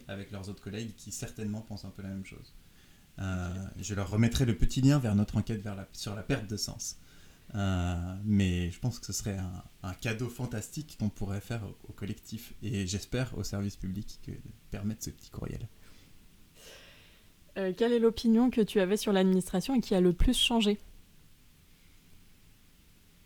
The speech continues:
Speaker 1: C'est compliqué parce que j'avais, une, je pense, une assez bonne image de l'administration et donc la question implique quand même plutôt des opinions, euh, n-, préalables négatives.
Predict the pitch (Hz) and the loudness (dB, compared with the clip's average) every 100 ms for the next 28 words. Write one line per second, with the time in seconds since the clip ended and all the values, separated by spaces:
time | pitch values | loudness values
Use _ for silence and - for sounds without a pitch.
0 | - - - - - 113 107 110 131 160 | -20 -20 -20 -20 -14 -6 -4 -4 -4 -6
1 | 127 101 - 110 98 98 95 98 98 98 | -6 -8 -8 -8 -6 -4 -4 -2 -2 -2
2 | 95 92 98 101 104 - - 139 165 113 | -2 -2 0 0 -2 -8 -2 0 6 8
3 | 104 120 151 139 143 131 107 113 107 104 | 8 6 4 4 6 4 2 2 4 4
4 | 104 101 92 90 90 85 85 90 95 - | 2 0 0 2 0 0 -2 -6 -8 -16
5 | - - 101 95 95 92 92 101 - 104 | -20 -6 0 4 6 4 2 -2 -2 0
6 | 135 147 190 - 98 87 98 90 95 123 | 0 -2 -8 -4 -2 -2 -4 -4 -2 0
7 | 113 101 92 101 98 - 98 101 120 104 | 0 2 4 6 4 2 4 6 6 4
8 | - - - 92 104 107 90 87 80 90 | 0 -10 -6 -2 2 2 0 -2 -2 -4
9 | 90 90 92 92 90 87 90 92 98 _ | -4 0 2 4 2 0 -2 -6 -10 _
10 | - - - - - - _ - - - | -8 -6 -6 -8 -10 -16 _ -20 -2 6
11 | 95 98 - - - 104 92 92 98 98 | 8 8 6 4 4 4 0 0 4 6
12 | 101 101 - - 131 | 6 4 0 -2 -2